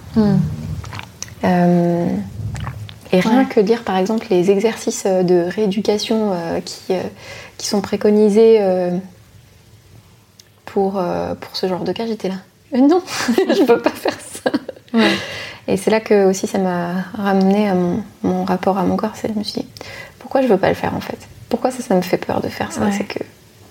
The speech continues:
Speaker 2: y a un, j'ai un truc à réconcilier. <laughs>
Speaker 1: Ouais.
Speaker 2: Ouais.
Speaker 1: Mais c'est ce que tu dis, c'est que dans ta vie en général, ce, ce sentiment d'être un peu, euh,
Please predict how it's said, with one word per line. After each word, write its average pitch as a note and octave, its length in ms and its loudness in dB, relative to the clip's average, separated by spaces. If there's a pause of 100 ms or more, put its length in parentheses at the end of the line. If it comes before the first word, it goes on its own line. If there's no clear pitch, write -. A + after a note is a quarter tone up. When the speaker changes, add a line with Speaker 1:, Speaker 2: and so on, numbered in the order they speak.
(200)
Speaker 2:
y - 40 0
a G3 60 0
un, F#3+ 200 0
j'ai G3 100 -4
un F#3+ 60 2
truc C4 240 -2
à A#3+ 40 0
réconcilier. G3+ 640 0
<laughs> - 440 -8
Speaker 1:
Ouais. A3+ 180 4 (1040)
Speaker 2:
Ouais. G3 220 -2
Speaker 1:
Mais G3+ 80 2
c'est G3 140 0
ce - 80 -8
que G3+ 80 2
tu G3 160 0
dis, A3 120 2
c'est A3+ 160 0
que F#3+ 60 2
dans G3 140 4
ta F#3+ 160 4
vie G3 120 2
en G3+ 100 2
général, G3 480 2
ce, F#3 300 0
ce F3+ 220 -6
sentiment F#3+ 440 -2
d'être F#3 360 -2
un - 60 -4
peu, F#3 120 -4
euh, F#3 500 0